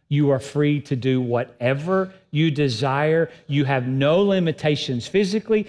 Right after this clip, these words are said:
You have no limitations eternally. You are free to do whatever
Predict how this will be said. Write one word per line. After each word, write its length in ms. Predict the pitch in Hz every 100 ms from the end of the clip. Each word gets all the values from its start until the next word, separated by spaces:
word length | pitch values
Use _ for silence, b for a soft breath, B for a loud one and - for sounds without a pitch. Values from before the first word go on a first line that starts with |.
| B -
You 140 | 139
have 140 | 131 123
no 420 | 131 147 175 190
limitations 840 | 165 147 127 143 135 - 123 120
eternally. 800 | 123 113 - 185 185 190 190 190 B -
You 460 | 131 170 196 220
are 180 | - 104
free 560 | - - 165 180 185 185 -
to 100 | 123
do 600 | 104 107 139 151 165 175
whatever 1080 | 147 117 113 _ - 139 160 160 175 175